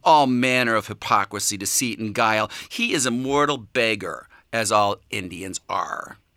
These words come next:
Narcissa tolerated the Indians at first and was then inconvenienced, repulsed, and finally indifferent to them as more and more white people streamed west. Her only daughter drowned,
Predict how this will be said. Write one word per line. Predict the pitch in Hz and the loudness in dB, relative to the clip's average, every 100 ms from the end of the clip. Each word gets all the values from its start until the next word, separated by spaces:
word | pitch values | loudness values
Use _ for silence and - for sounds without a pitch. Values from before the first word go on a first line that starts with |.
| _ _ _ _ - - - | _ _ _ _ -20 -12 -4
Narcissa | 120 - 175 160 | 0 0 0 -2
tolerated | - 127 120 113 98 92 | 2 4 4 2 0 -2
the | 98 | -6
Indians | 101 98 95 95 90 | -6 -4 -4 -4 -6
at | - | -8
first | - 107 104 - - - | -2 0 0 -2 -8 -8
and | - 135 | 0 2
was | 131 | 2
then | 143 147 | 2 2
inconvenienced, | 143 143 131 104 131 135 135 131 123 - - - | 0 0 -4 -4 -2 0 0 -2 -4 -8 -12 -8
repulsed, | 135 135 135 120 117 - - - | -8 2 4 4 4 0 -4 -12
and | - 123 | -6 -4
finally | - 139 139 113 | 0 2 2 -2
indifferent | 117 104 117 - 95 | -4 -4 -6 -4 -8
to | - 95 | -8 -10
them | 90 85 85 85 - | -8 -6 -8 -12 -12
as | 101 95 | -10 -6
more | 113 117 | -4 -2
and | 104 | -2
more | 107 107 | -2 -4
white | 98 101 90 | -2 -4 -4
people | 107 101 95 | -10 -8 -4
streamed | - 101 101 92 | -4 -4 -6 -6
west. | 82 92 85 - - - _ _ - - | -6 -6 -4 -6 -8 -14 _ _ -20 -4
Her | 135 - | -4 -2
only | 151 175 180 | -2 0 -2
daughter | 160 139 131 127 117 | 2 6 6 6 2
drowned, | 92 104 104 104 98 87 82 | -2 0 2 2 0 -4 -12